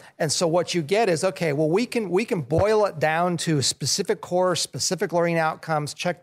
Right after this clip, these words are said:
did the student achieve these things within that?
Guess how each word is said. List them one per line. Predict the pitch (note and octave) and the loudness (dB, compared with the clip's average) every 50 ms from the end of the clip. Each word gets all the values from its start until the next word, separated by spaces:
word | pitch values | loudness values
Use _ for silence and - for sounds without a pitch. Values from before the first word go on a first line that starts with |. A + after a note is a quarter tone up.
| D3+ B2+ A2+ | -14 -8 -2
did | B2 E3+ F3+ E3+ | 0 0 2 2
the | D#3+ F#3 | 0 0
student | - - - - F3+ D#3+ D3 D3+ | -2 -2 -2 -2 -2 -2 -2 -4
achieve | C#3 - - - F#3 F3+ F3+ D3 | -6 -6 -6 -4 -2 -2 -2 -2
these | C#3 D#3 D#3 C#3 | -2 -2 -4 -4
things | - - E3 D3 C#3+ C#3 C#3 C3 C3+ - - - - - - - | -2 -2 -2 0 0 -2 -4 -6 -8 -10 -14 -18 -20 -20 -12 -6
within | C#3+ C3+ B2 C#3+ C3 C3+ | -4 -2 -2 -2 0 0
that? | D3+ D#3+ D3 A2+ - - | 0 0 -2 -2 -6 -10